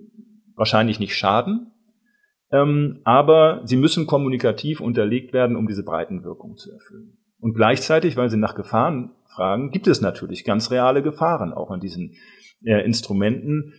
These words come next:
denn, ähm, weniger vielleicht in den deliberativen als in den direktdemokratischen.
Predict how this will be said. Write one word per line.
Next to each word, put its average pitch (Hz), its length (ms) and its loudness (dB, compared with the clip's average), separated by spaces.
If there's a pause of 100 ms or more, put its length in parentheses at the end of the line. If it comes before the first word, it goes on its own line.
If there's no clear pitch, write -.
(300)
denn, 135 500 2
ähm, 123 540 2
weniger 151 400 6
vielleicht 123 340 0
in 120 100 -2
den 104 160 2
deliberativen 139 800 2
als 107 200 -4
in 117 80 -4
den 117 140 -2
direktdemokratischen. 95 1200 -6